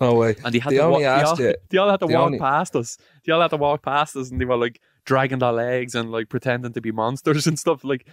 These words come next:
Speaker 2: you're not
Speaker 1: Yeah.
Speaker 2: supposed to see that, but they were all just, like, improvising and going,
Speaker 1: Yeah.
Speaker 2: "Rrr."
Speaker 1: He only
Speaker 2: <laughs>
Speaker 1: asked you what the scariest moment was. Like, he didn't ask you for your whole life story, mate.
Speaker 2: Okay, we're going through one of them farm,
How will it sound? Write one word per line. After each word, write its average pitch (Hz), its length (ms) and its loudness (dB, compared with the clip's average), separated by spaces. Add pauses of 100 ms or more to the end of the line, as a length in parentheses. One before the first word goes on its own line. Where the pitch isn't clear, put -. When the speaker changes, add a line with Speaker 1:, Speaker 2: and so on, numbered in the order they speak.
(120)
Speaker 2:
you're 147 120 2
not 156 120 2
Speaker 1:
Yeah. 151 80 6
Speaker 2:
supposed 139 320 2
to 160 60 -4
see 165 200 0
that, 160 180 2
but 123 100 -2
they 131 60 0
were 135 80 2
all 143 140 2
just, 143 120 -2
like, 131 200 0
improvising 123 580 0
and 120 160 -12
going, 110 240 -12 (320)
Speaker 1:
Yeah. 117 300 4
Speaker 2:
"Rrr." 143 480 0 (180)
Speaker 1:
He 135 140 0
only 151 260 2
Speaker 2:
<laughs> - 0 -
Speaker 1:
asked 135 280 0
you 123 40 0
what 120 120 0
the 113 40 -6
scariest 110 540 0 (180)
moment 110 400 2
was. 107 240 4
Like, 104 160 0
he 113 120 0
didn't 117 180 2
ask 110 180 0
you - 60 -12
for 101 80 -8
your 98 100 4
whole 107 260 0
life 110 120 -4
story, 113 340 0
mate. 110 260 -4
Speaker 2:
Okay, 143 280 2
we're 131 100 2
going 143 220 0
through 151 140 2
one 131 100 0
of 127 60 -4
them 123 180 -2
farm, 117 420 -2